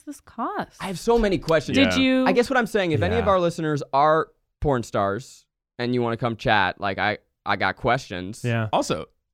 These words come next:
Speaker 3: there's an Airbnb that we could rent to shoot at on this block.
Speaker 2: Yeah.
Speaker 1: Yeah.
Speaker 4: Ooh, that's cool.
Speaker 3: We
Speaker 1: That's
Speaker 3: need to
Speaker 1: what I
Speaker 3: know
Speaker 1: wanna
Speaker 3: about
Speaker 1: know.
Speaker 3: this.
Speaker 4: Yeah.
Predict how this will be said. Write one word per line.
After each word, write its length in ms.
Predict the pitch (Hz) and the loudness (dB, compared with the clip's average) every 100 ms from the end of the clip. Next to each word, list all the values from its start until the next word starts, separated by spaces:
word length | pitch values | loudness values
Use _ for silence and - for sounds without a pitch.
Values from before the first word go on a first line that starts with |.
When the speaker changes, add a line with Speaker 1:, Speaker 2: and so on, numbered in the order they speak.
| _ | _
Speaker 3:
there's 240 | 107 175 | -4 -2
an 80 | 220 - | -4 -4
Airbnb 640 | 95 98 110 101 92 123 | -2 0 -2 -2 -4 -4
that 80 | 98 | -4
we 100 | 90 | -6
could 160 | 101 90 | -6 -8
rent 160 | 87 | -8
to 80 | 92 | -10
shoot 260 | - 85 90 | -10 -8 -6
at 200 | 98 - | -6 -6
on 260 | 92 95 113 | -4 -2 0
this 220 | 107 104 | -2 -4
block. 480 | - 87 110 185 240 | -6 -2 0 0 -2
Speaker 2:
Yeah. 180 | 330 285 | -6 0
Speaker 1:
Yeah. 480 | 220 226 196 180 180 | 4 6 6 4 2
Speaker 4:
Ooh, 60 | |
that's 180 | 185 131 | -4 -6
cool. 140 | - | -2
Speaker 3:
We 80 | 160 | 2
Speaker 1:
That's 160 | 240 226 | 6 4
Speaker 3:
need 80 | 196 | 4
to 80 | |
Speaker 1:
what 100 | 226 | 6
I 80 | 214 | 8
Speaker 3:
know 60 | 247 | 8
Speaker 1:
wanna 120 | 226 | 8
Speaker 3:
about 300 | 120 104 - | 6 4 2
Speaker 1:
know. 60 | 95 | -2
Speaker 3:
this. 200 | 82 127 | -4 -2
Speaker 4:
Yeah. 220 | 123 95 | -2 -4